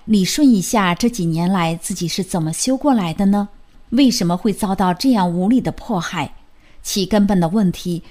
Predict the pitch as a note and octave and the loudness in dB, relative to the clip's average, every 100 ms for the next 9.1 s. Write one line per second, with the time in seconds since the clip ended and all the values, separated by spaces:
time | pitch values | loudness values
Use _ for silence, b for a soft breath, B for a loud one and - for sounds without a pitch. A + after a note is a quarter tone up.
0 | b C4+ A#3 F3+ E3+ D#3 - F3+ - E3+ | b 0 0 0 0 0 -2 -4 -4 -6
1 | - - G#3+ A3 F#3 F3+ - b b b | -6 -2 0 0 -2 -2 -6 b b b
2 | b b - G#3 F#3 E3+ F3+ - A#3+ B3+ | b b -2 0 0 0 -2 -2 -2 0
3 | G#3+ D3+ - G#3 E3+ E3+ - - D4+ D#4 | 0 0 -4 -4 -2 -4 -12 -6 0 2
4 | D4+ - F3 G3 F#3 - b b - F#3+ | 2 0 -2 0 -2 -6 b b 0 0
5 | F#3 G#3+ E3+ - E3+ - D#3 - B3 A3 | 0 -2 -4 -4 -8 -8 -10 -4 0 0
6 | - - - - - G3 F3 - F3 F3 | -4 -14 -20 -20 -2 0 0 -2 -4 -6
7 | B G#3 A3+ C4 C4 - B3+ C4 C4+ D#3+ | B 2 4 4 2 2 2 4 0 0
8 | - D#3+ - - - - G3+ G#3+ F#3+ F3 | -2 -6 -6 -12 -10 -2 0 0 0 -2